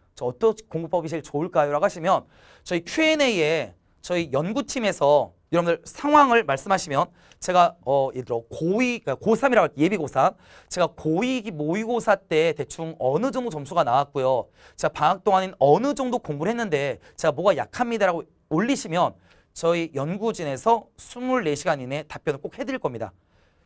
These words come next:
자, 학생한테는 어떤 공부가 제일 좋은 공부인 거 맞고 현실적으로 이렇게 체화하시면 되고, 만약에 강의가 필요하다면 어떤 강의도, 뭐 어떤 강의를 수강하면 좋습니다를 쭉 설명을 할 거예요. 그래서 "자, 선생님, 저 모르겠습니다." 하면 Q and A에다 꼭 올리세요.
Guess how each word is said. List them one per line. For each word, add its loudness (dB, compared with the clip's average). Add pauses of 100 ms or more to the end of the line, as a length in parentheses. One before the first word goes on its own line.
(280)
자, 0
학생한테는 0
어떤 0
공부가 -2
제일 -4
좋은 -6
공부인 -6
거 2
맞고 0 (260)
현실적으로 -2
이렇게 -6
체화하시면 2
되고, -2 (280)
만약에 2
강의가 0
필요하다면 4 (180)
어떤 4
강의도, -2
뭐 0
어떤 2
강의를 0
수강하면 4
좋습니다를 -4
쭉 -2
설명을 -4
할 2
거예요. 4 (360)
그래서 2 (880)
"자, 4
선생님, -2
저 2
모르겠습니다." -2
하면 -4
Q -6
and 0
A에다 2
꼭 -16
올리세요. -4